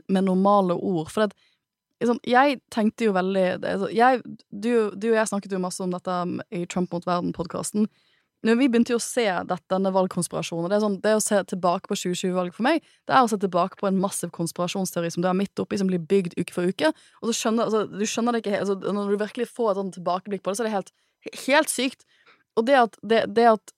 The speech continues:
um, man har en st-, men så trodde jeg liksom etter stormingen at dette her var så ekstremt, og nå har republikanerne en mulighet til å kvitte seg med han for godt, for de kan rett og slett, i alle fall de i senatet, for de i senatet er mer moderate enn de i underhuset,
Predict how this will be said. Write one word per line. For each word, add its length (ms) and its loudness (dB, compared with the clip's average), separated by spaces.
um, 380 2
man 180 6
har 140 6
en 20 0
st-, 300 -2
men 240 4
så 100 2
trodde 300 -2
jeg 160 6
liksom 320 0
etter 240 -2
stormingen 480 2
at 160 -4
dette 160 -2
her 160 6
var 80 6
så 160 0
ekstremt, 460 0
og 160 8
nå 80 10
har 240 8
republikanerne 800 2
en 160 6
mulighet 320 4
til 80 -2
å 80 -14
kvitte 160 -2
seg 340 -2
med 160 2
han 240 0
for 160 -8
godt, 240 -4
for 140 -2
de 20 -2
kan 300 2
rett 240 -2
og 80 -2
slett, 240 -2
i 160 2
alle 160 2
fall 160 -2
de 140 2
i 20 -2
senatet, 480 -2
for 80 0
de 60 0
i 20 -6
senatet 320 0
er 80 0
mer 160 2
moderate 540 -2
enn 100 -2
de 160 0
i 80 -2
underhuset, 560 0